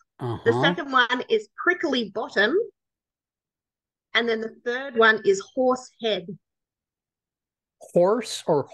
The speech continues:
Speaker 2: whores?
Speaker 1: Horse. <laughs> Horse, like the
Speaker 2: The f-,
Speaker 1: animal. <laughs>
Speaker 2: oh, the four-legged animal, not the prostitute.
Speaker 1: Yes, correct.
Speaker 2: Okay. Um, I, I'm pick-, I'm picking the one that's not a real one.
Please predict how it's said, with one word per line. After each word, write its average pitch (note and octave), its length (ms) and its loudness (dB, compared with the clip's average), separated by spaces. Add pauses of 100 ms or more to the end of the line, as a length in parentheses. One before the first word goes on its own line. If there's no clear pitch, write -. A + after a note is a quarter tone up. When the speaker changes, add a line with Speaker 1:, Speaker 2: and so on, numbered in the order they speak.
(100)
Speaker 2:
whores? A2+ 680 0 (520)
Speaker 1:
Horse. - 760 2 (840)
<laughs> - 840 -14
Horse, A3+ 440 0
like B3+ 200 2
the A#3+ 160 -6
Speaker 2:
The G#3+ 100 2
f-, G3+ 60 0
Speaker 1:
animal. G#3 380 0 (140)
<laughs> - 140 -10
Speaker 2:
oh, D3 180 4
the C3 60 0
four-legged E3+ 520 0
animal, D3+ 480 0
not C3 240 0
the C3+ 60 -4
prostitute. B2 720 -6 (220)
Speaker 1:
Yes, - 540 -2
correct. A3 260 0
Speaker 2:
Okay. D#3 360 -2 (380)
Um, D3+ 1120 0 (140)
I, F3 1200 -2 (120)
I'm D#3+ 160 -2
pick-, - 340 -8
I'm E3 100 0
picking F3+ 260 -4
the D#3 80 0
one D#3 140 2
that's D3+ 220 -4
not C#3 340 -2
a E3+ 80 -4
real F3 260 -6
one. G#3+ 240 -4